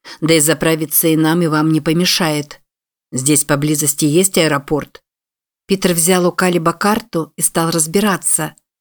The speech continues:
"Если мы по-прежнему на пятнадцатой трассе, аэропорт должен быть впереди, с восточной стороны",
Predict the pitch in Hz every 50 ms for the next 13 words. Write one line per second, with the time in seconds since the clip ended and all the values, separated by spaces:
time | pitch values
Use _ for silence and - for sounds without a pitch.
0 | _ _ _ _ - 143 147 151 139 - 151 151 151 147 143 147 156 143 170 160
1 | 160 156 156 160 156 151 151 151 151 143 165 147 - 170 160 156 151 - 156 143
2 | 156 147 147 170 185 196 190 - - - 165 156 147 151 - - - - - -
3 | 160 156 156 151 147 - - 170 175 180 165 160 165 160 156 160 156 156 151 156
4 | 147 - - - - 185 175 196 196 170 175 160 143 139 143 - - - 170 160
5 | - - 160 151 - - 156 151 147 - - 170 185 185 190 185 165 156 147 147